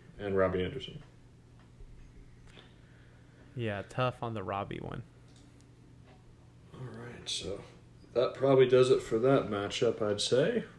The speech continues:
Speaker 1: which leaves us with one more. The Winter Faces and God Kings. Um,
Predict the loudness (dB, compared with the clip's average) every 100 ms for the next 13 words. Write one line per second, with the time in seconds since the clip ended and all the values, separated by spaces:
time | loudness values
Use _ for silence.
0 | -8 -6 -4 -4 -2 -4 -4 -8 -4 -2
1 | -2 0 2 6 4 2 -4 -12 -20 -20
2 | -20 -20 -20 -20 -20 -20 -20 -20 -20 -20
3 | -20 -20 -20 -20 -20 -20 -12 0 2 2
4 | 2 4 6 6 4 4 2 2 -4 -4
5 | -4 -6 -6 2 6 6 4 -4 -8 -10
6 | -10 -10 -10 -18 -20 -18 -18 -18 -20 -20
7 | -20 -20 -20 -20 -20 -20 -20 -20 -20 -20
8 | -20 -20 -12 -8 -4 -4 -4